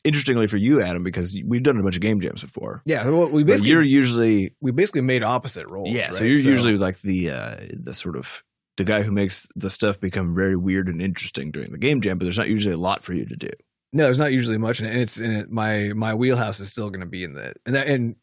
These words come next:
Speaker 2: the more you gain fluency in something, sort of the more you lose in other things, right? So, so, uh, as I've become much, much better as a web programmer and spend all my time thinking about it,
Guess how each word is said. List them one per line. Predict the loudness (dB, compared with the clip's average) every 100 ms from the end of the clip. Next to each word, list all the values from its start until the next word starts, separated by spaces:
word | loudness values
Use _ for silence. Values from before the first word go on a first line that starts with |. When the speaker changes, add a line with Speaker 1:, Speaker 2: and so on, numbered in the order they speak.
| _ _ -4
Speaker 2:
the | 0
more | 4 6
you | 6
gain | 4 0
fluency | 0 0 0 0 -2
in | -2
something, | -4 -4 -6 -8 -6
sort | -6
of | -6 -8
the | -8
more | -6 -6
you | -6
lose | -8 -8 -8 -8 -8 -8
in | -8
other | -8
things, | -8 -10 -10 -8
right? | -8 -8 -8
So, | -8 -8 -14 _ _ -12
so, | -8 -6 -6 -6 -10 _
uh, | -8 -8 -10 -16 -20 _ _ -4
as | 0 0
I've | 0
become | -4 -4 -2 0 0 0
much, | 0 -2 -2 -4 -6 -8
much | -6 -6 -6 -8 -12 _
better | -8 -6 -4 -2
as | -4 -6
a | -6 -6
web | -2 -2 -2
programmer | -6 -6 -8
and | -8
spend | -8
all | -6 -4 -2
my | -2
time | -4 -6 -8
thinking | -8 -10 -10 -12
about | -10 -10
it, | -12